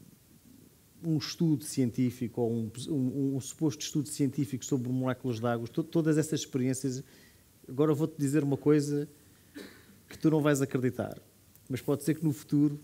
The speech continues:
acredites. Investiga o suficiente. E,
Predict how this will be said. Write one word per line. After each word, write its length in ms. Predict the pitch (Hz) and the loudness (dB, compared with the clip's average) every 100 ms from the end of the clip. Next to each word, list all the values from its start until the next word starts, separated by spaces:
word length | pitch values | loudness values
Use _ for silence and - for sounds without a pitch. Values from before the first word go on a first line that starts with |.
| - - - - - | -16 -20 -20 -20 -4
acredites. 640 | 156 117 131 110 - - - | -4 2 2 2 -4 -8 -4
Investiga 460 | 143 - - 185 | -4 -2 -2 2
o 60 | 175 | 0
suficiente. 580 | - 143 - 127 123 127 - - _ - - | -2 -6 0 0 0 -6 -18 -20 _ -20 -18
E, 240 | - - | -12 -10